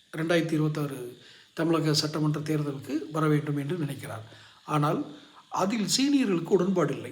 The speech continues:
நிச்சயமாக அதில் அவர்கள் மிகு-, அஹ், அதிகமான தலையீடு செய்கிறார்கள். உதாரணமாக சேகர் பாபு தலைநகரில் உள்ள, சென்னையில் உள்ள சில தொகுதிகளுக்கு தான் விரும்பும் நபர்கள் தான் எம் எல் ஏ வரணும்னு நினைக்கிறார். அப்படி வந்துவிட்டால்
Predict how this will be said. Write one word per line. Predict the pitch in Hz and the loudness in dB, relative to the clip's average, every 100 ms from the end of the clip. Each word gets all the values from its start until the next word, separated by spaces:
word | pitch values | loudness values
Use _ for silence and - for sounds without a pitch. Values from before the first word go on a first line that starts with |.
| - | -6
நிச்சயமாக | 180 165 - 240 196 170 151 247 - | -2 2 2 4 4 2 0 -2 -4
அதில் | - 180 175 | 0 2 2
அவர்கள் | 156 151 165 131 | 2 0 -2 -2
மிகு-, | 139 175 233 - - - - - | -2 -2 -4 -8 -16 -20 -20 -14
அஹ், | 143 139 139 139 139 - | -10 -8 -10 -10 -12 -8
அதிகமான | - 151 240 254 254 240 | 0 4 6 8 8 6
தலையீடு | - 160 175 151 | 4 6 6 4
செய்கிறார்கள். | 147 139 120 113 - - | 0 -2 -6 -10 -12 -4
உதாரணமாக | 151 202 202 175 147 170 277 | 2 4 4 2 0 -4 -4
சேகர் | - 180 214 190 | 0 2 4 2
பாபு | 165 143 156 285 - - - - - _ _ - | 2 0 2 0 -2 -12 -20 -20 -20 _ _ 2
தலைநகரில் | 185 247 247 196 165 143 | 4 4 4 2 2 0
உள்ள, | 131 - - - | -2 -8 -12 -2
சென்னையில் | - 202 247 208 | 2 2 2 0
உள்ள | 175 151 | 2 2
சில | 170 160 | 2 0
தொகுதிகளுக்கு | 151 190 202 170 151 - 269 - - | 0 0 0 0 -2 -2 -10 -12 -4
தான் | 165 208 220 | 2 2 4
விரும்பும் | 196 208 208 214 190 | 4 4 2 0 2
நபர்கள் | 160 175 170 156 | 2 2 2 0
தான் | 151 196 302 302 | 0 0 0 -4
எம் | 175 156 | -2 0
எல் | 165 | 2
ஏ | 170 | 2
வரணும்னு | 147 143 156 | 2 0 -2
நினைக்கிறார். | 139 - 151 - - - - - | -4 -6 -10 -10 -14 -20 -20 -12
அப்படி | - 170 226 208 | -6 -4 0 0
வந்துவிட்டால் | 165 226 226 160 151 170 | 2 0 -2 -2 -2 -4